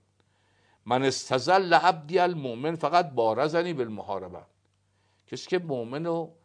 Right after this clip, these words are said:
بندهٔ مؤمن من رو خارش بکنه، باز تعبیر همونه،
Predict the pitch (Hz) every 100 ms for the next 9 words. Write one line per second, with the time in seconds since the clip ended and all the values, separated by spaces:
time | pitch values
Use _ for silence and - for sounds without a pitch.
0 | _ - 117 113 147 170 123 117 139 147
1 | 160 - - 135 143 120 - - 82 85
2 | 82 - _ _ _ _ _ _ _ _
3 | - 104 131 156 160 - - - 107 104
4 | 110 117 98 104 90 92 87 90